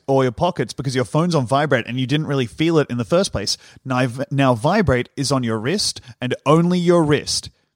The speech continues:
So if I have my phone in my back pocket and my pulse on my wrist, am I getting double notifications or are they totally separate? We have a program we're working out with A T and T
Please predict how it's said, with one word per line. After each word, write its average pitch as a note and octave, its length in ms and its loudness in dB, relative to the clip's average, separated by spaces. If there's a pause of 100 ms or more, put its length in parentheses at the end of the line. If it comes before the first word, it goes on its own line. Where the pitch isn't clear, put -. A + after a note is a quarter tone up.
(140)
So - 140 -4
if B2 140 0
I B2 80 2
have C3+ 160 2
my C#3+ 100 2
phone B2+ 240 0
in C3+ 80 0
my B2+ 80 2
back A#2+ 320 -2
pocket A2+ 260 -2
and B2+ 60 0
my A2 100 -2
pulse A#2+ 360 -2
on A#2+ 60 -2
my A2+ 100 -2
wrist, A2+ 380 -2
am A#2 100 -6
I G#2+ 60 -6
getting B2 200 -4
double A#2 380 -2
notifications A#2 920 -2
or A#2+ 80 0
are A2+ 60 0
they G#2+ 100 -2
totally A#2+ 300 -2
separate? A2 380 -4 (280)
We D4+ 120 0
have F#4 120 2
a F4+ 60 0
program A#3 520 2
we're G#3+ 140 4
working G#3+ 340 0
out A3 220 0
with F3+ 140 0
A F#3+ 140 2
T G#3+ 140 -4
and F#3+ 140 -4
T G#3 440 -2